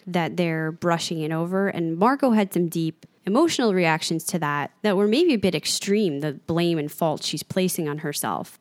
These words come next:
And I think that is an issue we're gonna have to see her confront. But for now, we have this conversation where Elliot is manipulating Fenn into getting the information from the fairies while he's gone. You know, he's convincing her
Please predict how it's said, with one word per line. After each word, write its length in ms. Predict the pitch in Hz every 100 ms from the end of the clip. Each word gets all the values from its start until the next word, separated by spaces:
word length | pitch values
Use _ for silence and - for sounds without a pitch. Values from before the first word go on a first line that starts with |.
| _
And 100 | 208
I 60 | 202
think 200 | 226 190
that 440 | 175 190 196 185
is 180 | 208 202
an 120 | 180
issue 280 | 165 - 160
we're 100 | 160
gonna 200 | 160 156
have 200 | 160 160
to 100 | -
see 240 | 156 - 160
her 280 | 156 196 185
confront. 640 | - 226 - 247 262 - - _ _
But 160 | 208 208
for 140 | -
now, 320 | 220 247 226
we 220 | 208 190 190
have 340 | 185 180 175
this 420 | 175 156 165 - -
conversation 800 | - 160 160 - 220 196 170 160
where 400 | 156 151 147 147 -
Elliot 380 | 202 196 175 156
is 360 | 156 160 - -
manipulating 800 | 302 370 403 233 190 156 143 156 - -
Fenn 340 | 180 147 160 - _
into 240 | - 185 202
getting 260 | 185 175
the 100 | 165
information 560 | 165 170 175 170 170 175
from 140 | 165
the 60 | 156
fairies 440 | - 170 160 160
while 200 | 170 147
he's 220 | 147 165 156
gone. 380 | 180 156 135
You 80 | 151
know, 100 | 160
he's 140 | 156 -
convincing 460 | 220 208 208 196
her 240 | 185 160